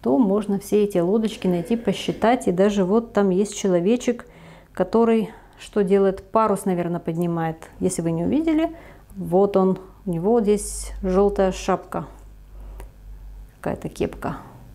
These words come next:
Вдалеке маяки, тоже, наверное, маяк. Какие-то лодочки, буи, домик вот там вот, и вот такое вот очень интересное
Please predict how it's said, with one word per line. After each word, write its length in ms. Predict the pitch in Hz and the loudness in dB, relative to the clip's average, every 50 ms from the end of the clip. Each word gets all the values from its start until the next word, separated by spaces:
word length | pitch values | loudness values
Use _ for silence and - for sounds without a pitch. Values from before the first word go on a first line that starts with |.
| - - - - - - - - - - - - - - - - - - - | -20 -20 -20 -20 -20 -20 -20 -20 -20 -20 -20 -20 -20 -20 -20 -20 -20 -10 -6
Вдалеке 560 | 202 175 180 185 196 196 196 - 180 165 160 - - - | 0 4 6 6 6 4 4 2 2 2 0 -2 -6 -6
маяки, 600 | 175 170 160 160 160 - - 254 294 349 392 381 - - - - - - - - - - - - - - - - - - - - - - - - - - - - | -4 -2 0 -2 -2 0 2 2 4 4 2 0 -6 -14 -20 -20 -20 -20 -20 -20 -20 -20 -20 -20 -20 -20 -20 -20 -20 -20 -20 -20 -20 -20 -20 -20 -20 -20 -10 -4
тоже, 200 | - 196 190 196 | -4 0 2 4
наверное, 220 | 180 170 175 170 | 4 4 2 0
маяк. 520 | 170 170 165 165 160 160 165 160 - - - - - - - - - - - - - - - - - - - - - - - - - - - - - - - - - | 0 0 -2 -2 -2 -2 -4 -6 -8 -14 -18 -18 -20 -20 -20 -20 -20 -20 -20 -20 -20 -20 -20 -20 -20 -20 -20 -20 -20 -18 -20 -18 -18 -18 -18 -18 -18 -18 -18 -8 -6
Какие-то 360 | 196 170 - - - - 160 | -6 -2 -2 -2 2 4 4
лодочки, 460 | 170 214 285 311 302 269 302 - - | 6 6 6 6 4 2 2 0 2
буи, 580 | 208 180 170 170 170 170 190 226 262 294 285 - - - - - - - - - - - - - - - - - - - - - - - - - - - - - - - - - | 2 4 4 4 6 6 6 6 6 4 2 0 -6 -14 -20 -20 -20 -20 -20 -20 -20 -20 -20 -20 -20 -20 -20 -20 -20 -20 -20 -20 -20 -20 -20 -20 -20 -20 -20 -20 -20 -18 -10 -2
домик 480 | 175 170 185 220 247 262 262 262 - - - - - - 226 | 2 4 6 6 8 6 6 4 2 -2 -6 -10 -12 -6 -2
вот 220 | 220 220 220 220 - - - - | 0 0 0 0 -4 -10 -2 0
там 260 | - 220 214 214 202 | 2 2 4 4 2
вот, 220 | 196 196 202 - | 2 0 0 2
и 80 | 226 254 | 2 2
вот 200 | 247 226 214 214 | 2 2 0 0
такое 280 | - 180 - - 233 | -2 -2 0 2 2
вот 220 | 226 208 202 202 214 | 4 4 4 4 2
очень 260 | 220 214 - 202 185 | 0 2 2 2 2
интересное 640 | 185 185 185 175 202 214 202 208 226 214 208 202 | 2 2 2 2 4 2 2 2 2 2 4 2